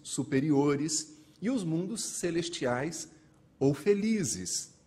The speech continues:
Mas existe uma segunda possibilidade. Quando pensamos em moradas, pensamos também nas colônias espirituais, nas cidades espirituais.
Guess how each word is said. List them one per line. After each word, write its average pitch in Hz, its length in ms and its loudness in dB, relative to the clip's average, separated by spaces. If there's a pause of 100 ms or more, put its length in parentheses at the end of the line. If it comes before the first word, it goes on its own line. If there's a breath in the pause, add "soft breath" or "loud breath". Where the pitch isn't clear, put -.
(1080 soft breath)
Mas 254 560 -2
existe 240 380 -4
uma 208 140 -4
segunda 139 520 0
possibilidade. 120 1040 -6 (1120 loud breath)
Quando 262 240 0
pensamos 123 600 0
em 113 60 -4
moradas, 98 720 -6 (720 loud breath)
pensamos 143 500 -2
também 110 560 -2 (360 loud breath)
nas 175 200 -2
colônias 180 800 4
espirituais, 98 840 -8 (580 loud breath)
nas 170 240 0
cidades 156 960 -2
espirituais. 107 960 -8